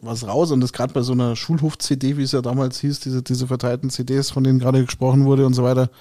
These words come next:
da wird ja erstmal alles Mögliche erstmal angeschnitten, wir sind gut gegen die Bösen und so weiter und kommt's, kommt's halt erstmal zu uns, dann können wir reden. Und natürlich heute, ja, äh, bei den ganz normalen Plattformen, bei denen wir alle sind, kriegen wir, wenn wir uns über die rechte Szene <laughs> informieren,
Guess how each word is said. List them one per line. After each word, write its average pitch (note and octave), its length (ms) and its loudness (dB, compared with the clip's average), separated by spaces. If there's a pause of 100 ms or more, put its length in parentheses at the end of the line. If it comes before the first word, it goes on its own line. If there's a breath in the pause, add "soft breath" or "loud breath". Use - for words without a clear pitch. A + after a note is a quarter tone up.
(720 soft breath)
da G2+ 140 -6
wird A#2 140 -2
ja B2 60 0
erstmal A2+ 340 -4
alles A#2 180 0
Mögliche B2 300 2
erstmal A2+ 300 0
angeschnitten, C3 920 2
wir B2 120 2
sind B2 180 2
gut C#3 260 2
gegen B2+ 220 2
die A#2+ 60 4
Bösen C3 320 0
und A#2+ 120 0
so B2 120 0
weiter B2 280 2
und A2+ 120 0
kommt's, - 420 -2
kommt's C3 240 2
halt A#2+ 100 2
erstmal A#2 300 2
zu A#2+ 140 0
uns, C3 200 2
dann A2+ 120 0
können A#2+ 180 2
wir A2 120 2
reden. B2 260 0
Und A#2 100 2
natürlich A#2 380 -2
heute, B2 380 2 (380)
ja, A2+ 460 -2
äh, A2+ 200 -4 (460 loud breath)
bei A2+ 280 -6 (500)
den A2+ 120 -20
ganz B2+ 240 -4
normalen B2+ 340 2
Plattformen, C#3+ 560 -2
bei C3+ 80 -2
denen C3 220 -2
wir G#2+ 100 -4
alle C#3 240 0
sind, C3+ 240 2
kriegen C3 320 -2
wir, C3 240 -2
wenn B2+ 180 0
wir C3 120 -2
uns B2 220 -2
über C#3 220 -2
die C3 100 0
rechte B2 280 -4
Szene D3 320 0
<laughs> - 20 6
informieren, C#3+ 540 4